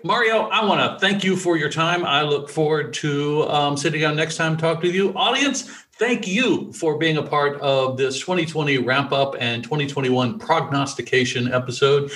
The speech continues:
Hey, do us a favor. If you like what you saw,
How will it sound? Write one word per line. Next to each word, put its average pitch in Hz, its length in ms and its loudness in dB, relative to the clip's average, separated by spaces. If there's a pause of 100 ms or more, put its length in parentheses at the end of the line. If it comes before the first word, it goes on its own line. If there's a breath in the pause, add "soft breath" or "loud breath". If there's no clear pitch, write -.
(140 loud breath)
Hey, 180 240 -2
do 254 160 0
us 220 100 0
a 208 40 -4
favor. 233 360 0
If 190 220 0
you 170 80 2
like 226 400 -2
what 247 200 -2
you 208 60 -4
saw, - 500 0